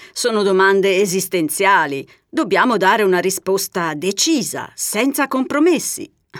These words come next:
Prima si diceva semplicemente "sì" oppure "certo", ma non è la stessa cosa, eh no.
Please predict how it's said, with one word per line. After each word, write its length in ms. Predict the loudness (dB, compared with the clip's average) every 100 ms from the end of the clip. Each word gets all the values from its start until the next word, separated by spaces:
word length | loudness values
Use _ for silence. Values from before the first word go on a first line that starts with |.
| -20 _ -20 -20 -20 _ _
Prima 380 | -4 -2 0 -2
si 180 | -2
diceva 460 | -2 -2 0 0 0
semplicemente 1040 | 0 -2 0 0 0 0 0 0 -2 -6 -8 _
"sì" 420 | -8 -4 -4 -6 _ _ _
oppure 600 | -14 -6 -4 -2 -4 -8 _ _
"certo", 580 | -2 -2 -2 -8 -16 -16 _ _ -10
ma 160 | -4 -4
non 180 | -2 0
è 120 | 0
la 120 | 0
stessa 380 | -6 -6 -6 -8
cosa, 460 | -8 -8 -6 -6 -6
eh 240 | -4 -2
no. 320 | -2 -4 -10